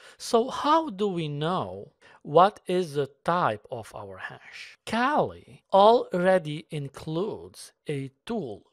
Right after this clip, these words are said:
called hash identifier for this purpose. Oops, I made a typo here. Next, you will be asked to enter the hash value. We can confirm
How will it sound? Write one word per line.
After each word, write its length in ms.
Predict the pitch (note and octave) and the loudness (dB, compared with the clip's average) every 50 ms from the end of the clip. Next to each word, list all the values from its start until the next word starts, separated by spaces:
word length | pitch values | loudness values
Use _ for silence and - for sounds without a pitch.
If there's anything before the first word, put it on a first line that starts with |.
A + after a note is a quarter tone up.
| _ - | _ -8
called 460 | - - D#3+ D#3+ D#3+ D#3+ D#3 D3 - - _ | 0 2 4 6 6 4 2 0 -6 -20 _
hash 520 | - - - F#3+ G3+ G#3+ A3 A3 - - - - _ - | -12 -6 -2 0 2 2 2 2 0 -6 -14 -14 _ -4
identifier 1400 | - D#3+ D#3 D#3 D#3+ D#3 D3+ C#3 C#3+ C#3 C#3 C#3 - - B2+ - - - - E3+ F#3+ E3+ A#2 F2 E2 - - - _ _ _ _ | 0 0 0 0 0 -2 -2 -2 -2 -2 -4 -6 -10 -14 -16 -16 -8 0 4 6 6 6 4 -2 -10 -14 -18 -20 _ _ _ _
for 480 | _ - - - D#3+ E3+ F3 F#3 - | _ -10 -4 0 2 2 2 2 0
this 220 | D3 C3 B2+ - - | -4 -10 -12 -12 -12
purpose. 580 | - G#2 - - - - - - - - - _ _ _ _ _ _ _ _ - - | -16 -16 -16 -16 -20 -20 -20 -20 -20 -20 -20 _ _ _ _ _ _ _ _ -2 -2
Oops, 380 | F3+ F3+ F#3 - - - - - - | 0 0 -2 -6 -14 -14 -16 -14 -10
I 180 | A#2 A2+ C#3+ D#3 | -8 -4 -4 -2
made 220 | D#3 D3 D3 C3+ | -2 -2 -2 -2
a 40 | C3+ | -4
typo 400 | C3 - B2 A2+ A2 G2 - G2 | -2 -2 -2 -2 -2 -4 -8 -12
here. 300 | F2 F#2 G2+ G2+ - - _ _ _ _ _ _ _ _ _ _ _ | -14 -14 -20 -20 -20 -20 _ _ _ _ _ _ _ _ _ _ _
Next, 720 | - C#3+ C3+ C#3 F#3+ C#4 D#4 A#3 C#3 - - - - - - _ _ _ _ - | -10 -6 -4 -2 -2 -2 -4 -6 -10 -12 -14 -20 -20 -20 -20 _ _ _ _ -14
you 220 | - F3+ B3 C#4+ | -12 -8 -6 -6
will 200 | A3+ D#3+ C#3 B2+ | -4 -4 -4 -6
be 160 | A#2 B2 B2 - | -6 -8 -12 -10
asked 400 | C#3 C#3+ F#3 A3+ A3 - _ _ _ - | -10 -10 -10 -10 -10 -12 _ _ _ -16
to 100 | D3+ - - | -16 -14 -10
enter 460 | C#3 D#3 F#3 G3 G#3 - G#3+ G3+ F#3+ | -8 -8 -8 -8 -8 -6 -6 -6 -6
the 120 | D3 B2+ A#2 | -6 -8 -10
hash 380 | G2 G#2 G#2 F#2+ F#2 F#2 - | -10 -10 -12 -12 -12 -14 -16
value. 440 | - - G#2 F#2+ F#2+ G2 - _ - - - - - _ - - | -14 -14 -16 -16 -16 -18 -20 _ -20 -20 -20 -20 -20 _ -16 -10
We 180 | F#3+ B3+ C4+ | -8 -8 -8
can 320 | - - - G#3 G3+ G3 F3 | -8 -8 -8 -8 -8 -8 -10
confirm 840 | - - D3+ C3+ B2+ A#2 - - - - D3 C3+ A#2 G2 G2 - | -8 -8 -8 -6 -8 -10 -14 -14 -6 -4 -2 -2 -2 -4 -8 -18